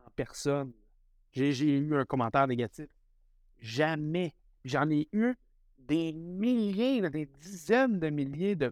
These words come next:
commentaires, de messages négatifs. Je n'ai jamais eu un seul en personne. Fait que ça reflète à quel point il y a eu une distance dans la réalité au niveau de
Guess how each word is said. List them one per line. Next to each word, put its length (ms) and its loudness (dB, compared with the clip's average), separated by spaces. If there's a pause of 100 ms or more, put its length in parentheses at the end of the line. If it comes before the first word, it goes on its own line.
(120)
commentaires, 1120 2
de 280 -4 (460)
messages 1040 0
négatifs. 800 0 (360)
Je 40 -8
n'ai 140 0
jamais 680 0
eu 200 -4 (260)
un 300 2
seul 640 2
en 200 -2
personne. 540 0 (320)
Fait 80 0
que 80 -10
ça 160 4
reflète 540 0
à 100 0
quel 220 0
point 320 2
il 100 2
y 80 4
a 80 2
eu 240 -2
une 300 0 (280)
distance 800 -2 (540)
dans 160 4
la 220 2
réalité 760 0 (220)
au 140 -2
niveau 280 0
de 320 4